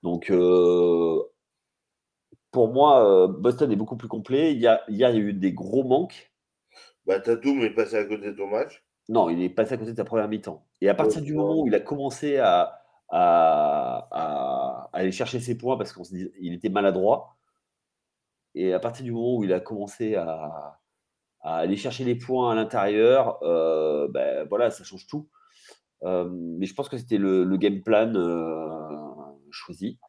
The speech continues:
Speaker 1: Et moi, j'aurais bien aimé avoir, euh, Cédric, euh, avec nous, de-, notre, euh, cher fan des, des Celtics, pour savoir ce qu'il a
Speaker 2: C'est
Speaker 1: pensé
Speaker 2: ça.
Speaker 1: du coaching.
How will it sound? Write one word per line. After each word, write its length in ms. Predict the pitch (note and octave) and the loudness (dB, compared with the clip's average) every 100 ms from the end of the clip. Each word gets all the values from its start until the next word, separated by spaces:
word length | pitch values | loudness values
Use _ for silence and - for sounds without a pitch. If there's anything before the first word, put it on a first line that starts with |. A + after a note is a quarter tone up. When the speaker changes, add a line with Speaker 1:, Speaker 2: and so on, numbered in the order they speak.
| _ - _ _ - | _ -20 _ _ 0
Speaker 1:
Et 60 | |
moi, 100 | A#2+ | 2
j'aurais 160 | D#3+ G2 | 4 4
bien 120 | C#3+ | 6
aimé 180 | F3 E3 | 6 8
avoir, 400 | C#3+ B2+ A#2+ A2+ | 6 6 4 2
euh, 40 | |
Cédric, 480 | A2+ A#2 A#2 C3+ - | 2 2 2 2 0
euh, 540 | F2 E2+ F2 E2+ E2 | 2 4 4 4 4
avec 340 | D#2 D#2+ F2+ - | 4 2 0 -2
nous, 160 | F#3 | -4
de-, 220 | A#2+ D2+ E2+ | -2 -2 -4
notre, 340 | D2+ - E2+ | -8 -10 -8
euh, 340 | D#2 D2 C#2+ D2 | -6 -6 -8 -12
cher 300 | - G#2+ - | -10 -10 -4
fan 260 | G2+ F#2+ | -4 -4
des, 200 | F2 D#2 | -4 -4
des 100 | E2+ | -6
Celtics, 400 | - E2+ - C3+ | -12 -12 -12 -14
pour 120 | G2 | -16
savoir 200 | - G#2 | -8 -8
ce 60 | A#2+ | -8
qu'il 140 | - | -6
a 40 | E2 | -4
Speaker 2:
C'est 40 | |
Speaker 1:
pensé 200 | F#2+ A2 | -4 -6
Speaker 2:
ça. 60 | G2+ | -8
Speaker 1:
du 80 | F#2 | -8
coaching. 300 | F3+ F2 | -10 -12